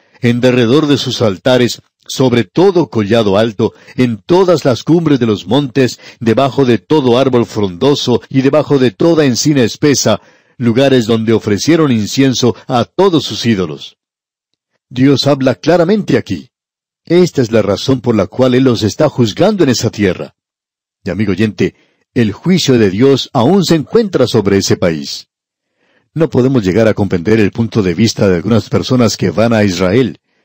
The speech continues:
Ellos se entusiasman demasiado. Algunas personas dicen, "Ah, pero ¿no es esta la tierra donde fluye leche y miel?". No se engañe a sí mismo, amigo oyente.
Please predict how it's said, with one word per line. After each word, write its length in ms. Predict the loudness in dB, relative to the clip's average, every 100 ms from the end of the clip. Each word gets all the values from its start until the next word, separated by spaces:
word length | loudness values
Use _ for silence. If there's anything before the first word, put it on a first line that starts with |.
| _ _
Ellos 220 | 0 0 2
se 80 |
entusiasman 680 | 0 0 -2 2 0 2 0
demasiado. 680 | 0 -2 0 0 0 -2 _ _ _ _ _
Algunas 420 | -4 -2 0 0
personas 360 | -2 -2 0 0
dicen, 400 | 0 0 -4 -6 _ _ _ _ _ _
"Ah, 200 | -2 0
pero 340 | 2 0 0 -4
¿no 220 | -4 0 2
es 220 | 0 -2
esta 300 | -2 -2 -2
la 120 | -2
tierra 320 | 0 0 0
donde 320 | 0 0 -2
fluye 400 | -4 -2 0 0 0
leche 400 | 0 -2 0 0
y 80 |
miel?". 420 | 0 0 0 -4 -12 _ _ _ _ _ _
No 240 | -2 0 0
se 120 | -2
engañe 400 | -2 -2 -2 -2
a 60 | -4
sí 180 | -6
mismo, 360 | -4 0 0 -2
amigo 240 | -4 -4
oyente. 440 | -2 -2 -2 -6